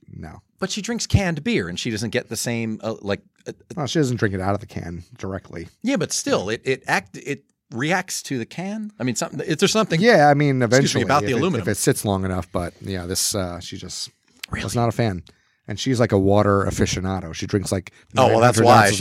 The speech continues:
Speaker 1: of water
Speaker 2: she's
Speaker 1: a
Speaker 2: gonna be
Speaker 1: day.
Speaker 2: hoity-toity about her water. She's not gonna like something. Just
Speaker 1: Just
Speaker 2: the,
Speaker 1: the,
Speaker 2: just
Speaker 1: the
Speaker 2: the name.
Speaker 1: amount, sheer amount of water that she drinks. I was like, "Oh, this is gonna be great for her."
Speaker 2: Yeah.
Speaker 1: It's, it's crisp and it's pure. And she was like,
Speaker 2: Mm-hmm.
Speaker 1: "Nope, one sip,
Speaker 2: Wow.
Speaker 1: done."
Speaker 2: Okay,
Speaker 1: Yeah.
Speaker 2: so that's two people.
Speaker 1: Yeah, so two people.
Speaker 2: Interesting.
Speaker 1: Yeah.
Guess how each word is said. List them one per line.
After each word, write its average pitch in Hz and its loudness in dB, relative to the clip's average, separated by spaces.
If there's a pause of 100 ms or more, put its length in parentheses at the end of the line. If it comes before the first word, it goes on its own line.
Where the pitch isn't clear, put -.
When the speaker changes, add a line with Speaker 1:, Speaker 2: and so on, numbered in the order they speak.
Speaker 1:
of - 2
water 107 2
Speaker 2:
she's 98 -2
Speaker 1:
a 165 2
Speaker 2:
gonna 175 8
be 151 6
Speaker 1:
day. 131 6
Speaker 2:
hoity-toity 135 4
about 110 4
her 101 2
water. 98 0
She's 110 -10
not 120 -6
gonna 92 -4
like 87 -6
something. 85 -10
Just - -10 (120)
Speaker 1:
Just 127 4
Speaker 2:
the, 151 6
Speaker 1:
the, 131 8
Speaker 2:
just 120 6
Speaker 1:
the 139 8
Speaker 2:
the 135 8
name. 127 6
Speaker 1:
amount, 127 6
sheer 135 10
amount 110 6
of 117 2
water 123 8
that 123 4
she 135 4
drinks. 127 0
I 117 6
was 98 4
like, 98 0
"Oh, 104 4
this 92 -2
is 101 -4
gonna 107 -2
be 101 2
great 117 4
for 87 -8
her." 82 -10 (180)
Speaker 2:
Yeah. 190 2
Speaker 1:
It's, 90 -10
it's 90 -12
crisp - 0
and 98 -6
it's 82 -12
pure. 131 0
And 113 -6
she - -10
was 95 -8
like, 92 -10
Speaker 2:
Mm-hmm. 123 -2 (180)
Speaker 1:
"Nope, 156 -16 (280)
one 135 -2
sip, - -8 (140)
Speaker 2:
Wow. 123 -10
Speaker 1:
done." 92 -8 (680)
Speaker 2:
Okay, 147 -4
Speaker 1:
Yeah. - 0
Speaker 2:
so 95 -4
that's 156 -4
two 226 -6
people. - -14 (180)
Speaker 1:
Yeah, 92 -4
so - -10
two 131 -4
people. 95 -12 (180)
Speaker 2:
Interesting. 92 -12
Speaker 1:
Yeah. 180 -4